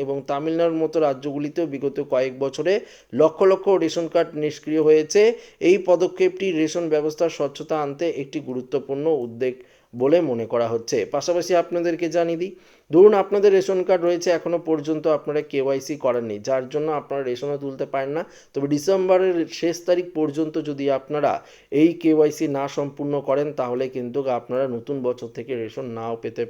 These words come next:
পারেন। এটা কিন্তু পরিষ্কারভাবে কেন্দ্রীয় সরকারের তরফ থেকে নির্দেশ দিয়ে জানিয়ে দেওয়া হয়েছে। তো আশা রাখবো এই ভিডিওটি প্রত্যেকের ভালো লেগেছে।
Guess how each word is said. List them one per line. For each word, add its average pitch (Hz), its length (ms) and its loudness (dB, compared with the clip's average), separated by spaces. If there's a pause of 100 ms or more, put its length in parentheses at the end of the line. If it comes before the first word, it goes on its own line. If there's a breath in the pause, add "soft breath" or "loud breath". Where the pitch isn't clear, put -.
পারেন। 156 240 4 (320 loud breath)
এটা 123 140 2
কিন্তু 131 140 -2 (120)
পরিষ্কারভাবে 131 640 0
কেন্দ্রীয় 120 340 -4
সরকারের 120 440 -4
তরফ 113 240 -4
থেকে 120 140 -10 (100)
নির্দেশ 110 300 -10 (120)
দিয়ে 135 120 -2 (100)
জানিয়ে 107 280 -6
দেওয়া 104 180 -4
হয়েছে। 107 300 -4 (420 loud breath)
তো - 80 -2
আশা 139 180 2
রাখবো 190 260 4
এই 190 180 6
ভিডিওটি 190 280 2 (100)
প্রত্যেকের 170 440 -2
ভালো 170 180 4
লেগেছে। 170 260 -2